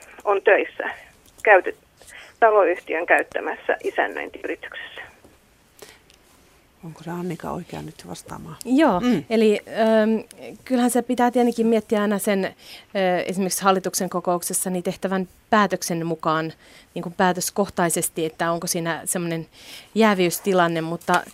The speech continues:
Speaker 3: mun, niin kuin, lähtökohtaisestihan tuossa ei ole mitään, mitään esteellisyyttä tai ei ole
Speaker 1: Mm.
Speaker 3: mitään, mitään estettä sille, että,
Speaker 1: Mm.
Speaker 3: että nykylain mukaanhan jopa isännöitsijäkin voi toimia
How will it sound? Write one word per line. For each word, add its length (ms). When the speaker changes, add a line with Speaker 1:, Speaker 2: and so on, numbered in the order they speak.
Speaker 3:
mun, 80
niin 100
kuin, 80
lähtökohtaisestihan 1040
tuossa 280
ei 220
ole 80
mitään, 420
mitään 400
esteellisyyttä 840
tai 200
ei 240
ole 80
Speaker 1:
Mm. 80
Speaker 3:
mitään, 360
mitään 320
estettä 500
sille, 440
että, 320
Speaker 1:
Mm. 260
Speaker 3:
että 460
nykylain 480
mukaanhan 600
jopa 380
isännöitsijäkin 760
voi 180
toimia 400